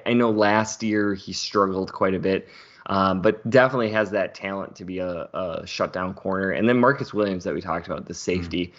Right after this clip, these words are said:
Speaker 1: um, who, you know, after letting, was that Stefon Diggs get behind him in the playoff
Speaker 2: I think
Speaker 1: game,
Speaker 2: you're right,
Speaker 1: which I'll
Speaker 2: yes.
Speaker 1: never, never really forgive him for.
Speaker 2: <laughs>
Speaker 1: Um,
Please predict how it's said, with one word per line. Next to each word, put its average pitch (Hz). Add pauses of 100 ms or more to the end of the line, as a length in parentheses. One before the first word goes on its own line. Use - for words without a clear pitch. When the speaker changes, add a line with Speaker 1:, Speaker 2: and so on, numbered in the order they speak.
(320)
Speaker 1:
um, 90
who, 95
you 98
know, 90
after 92
letting, 92
was 87
that 101
Stefon 95
Diggs 90 (560)
get 104
behind 98
him 95
in 92
the 90
playoff 95
Speaker 2:
I 90
think 98
Speaker 1:
game, 95
Speaker 2:
you're 95
right, 90
Speaker 1:
which 90
I'll 98
Speaker 2:
yes. 101
Speaker 1:
never, 95 (380)
never 110
really 107
forgive 101
him 110
for. 113
Speaker 2:
<laughs> - (160)
Speaker 1:
Um, 120